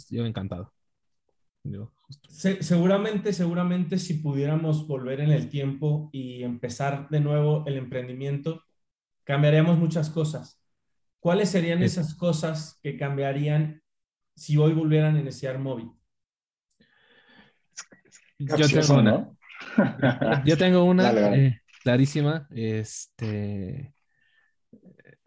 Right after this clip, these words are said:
Speaker 1: que al final uno, uno cuando inicia se confía mucho, o cree que todos son, eh, o que no hay mal-, mala, mala gente allá afuera.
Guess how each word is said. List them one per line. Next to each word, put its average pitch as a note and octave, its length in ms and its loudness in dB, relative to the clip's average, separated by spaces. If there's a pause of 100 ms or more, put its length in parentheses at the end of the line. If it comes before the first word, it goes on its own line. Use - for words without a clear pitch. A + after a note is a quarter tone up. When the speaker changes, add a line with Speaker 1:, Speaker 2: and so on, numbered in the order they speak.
(1000)
Speaker 1:
que A#2+ 60 -2
al A2+ 80 2
final C#3+ 1040 6
uno, D#3 360 2
uno E3+ 240 0
cuando C#3 200 2
inicia C#3+ 400 2
se C#3 140 -6
confía B2 460 -2
mucho, C3+ 460 -2 (880)
o A#2 60 -4
cree A#2+ 160 -2
que B2+ 80 -2
todos A#2+ 420 4
son, A#2 420 -2 (580)
eh, F2 240 -16
o C3 100 -6
que - 100 2
no B2 80 6
hay C3+ 100 8
mal-, C3 240 4
mala, A#2+ 720 2
mala A#2 240 -2
gente A#2+ 240 -4
allá A2+ 120 2
afuera. A#2+ 440 -2